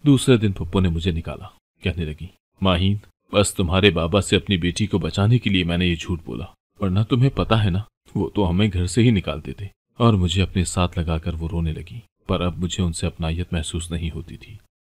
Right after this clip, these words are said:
और ना ही अब उनके आंसू देखकर मुझे रोना आता था। मैं अपनी पढ़ाई में मसरूफ हो चुकी थी। मैं दिल लगाकर पढ़ रही थी, पर अपने बाबा की नजरों में खड़ी नहीं हो सकी थी।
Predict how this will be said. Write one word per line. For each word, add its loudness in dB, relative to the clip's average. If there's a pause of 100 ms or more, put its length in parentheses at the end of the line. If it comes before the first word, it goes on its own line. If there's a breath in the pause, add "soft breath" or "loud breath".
(140)
और 6
ना 6
ही 6
अब 4
उनके 2
आंसू 0
देखकर -2
मुझे -2
रोना -2
आता -8
था। -20 (260)
मैं 4
अपनी -2
पढ़ाई -2
में -2
मसरूफ -8
हो -8
चुकी -14
थी। -20 (300)
मैं 4
दिल 4
लगाकर -2
पढ़ -4
रही -6
थी, -16 (280)
पर 0
अपने -2
बाबा 0
की -4
नजरों -2
में 0
खड़ी -4
नहीं -2
हो -4
सकी -10
थी। -20